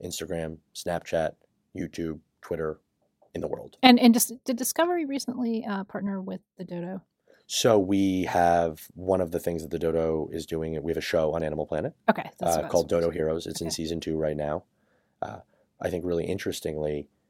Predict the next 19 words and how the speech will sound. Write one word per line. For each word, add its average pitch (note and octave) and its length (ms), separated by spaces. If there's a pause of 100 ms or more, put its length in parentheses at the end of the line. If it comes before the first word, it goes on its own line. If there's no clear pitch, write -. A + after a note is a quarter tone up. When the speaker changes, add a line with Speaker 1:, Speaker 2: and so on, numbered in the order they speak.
(160)
Speaker 1:
uh, - 260
s-, - 360
one F2+ 260
of E2+ 140
the E2 140
th-, - 720
this, E2+ 260
one F#2 140
of E2+ 120
the E2+ 80
sort E2+ 180
of, E2 100
like, D#2 240 (260)
a - 80
thesis - 440
that - 120
we G2 140
had E2 340
around D2+ 680